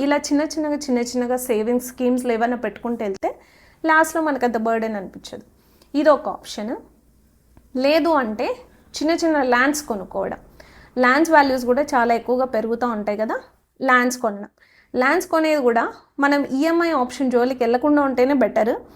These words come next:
In case వెళ్ళాలనుకుంటే ఒకసారి కంపేర్ చేసుకోండి. సపోజ్ మీరు ఏదైనా టెన్ లాఖ్స్ పెట్టి ఏదైనా ల్యాండ్ కొనాలనుకుంటున్నారు, దానిలో ఒక ఫోర్ లాఖ్స్ మాత్రం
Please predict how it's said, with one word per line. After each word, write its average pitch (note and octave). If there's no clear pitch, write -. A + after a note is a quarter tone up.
In C#4+
case F#4
వెళ్ళాలనుకుంటే A#3+
ఒకసారి E4
కంపేర్ D#4
చేసుకోండి. -
సపోజ్ D#4
మీరు C#4
ఏదైనా B3
టెన్ A3+
లాఖ్స్ A#3+
పెట్టి A#3
ఏదైనా A#3+
ల్యాండ్ A#3
కొనాలనుకుంటున్నారు, A3
దానిలో D4
ఒక D#4
ఫోర్ E4
లాఖ్స్ E4+
మాత్రం D4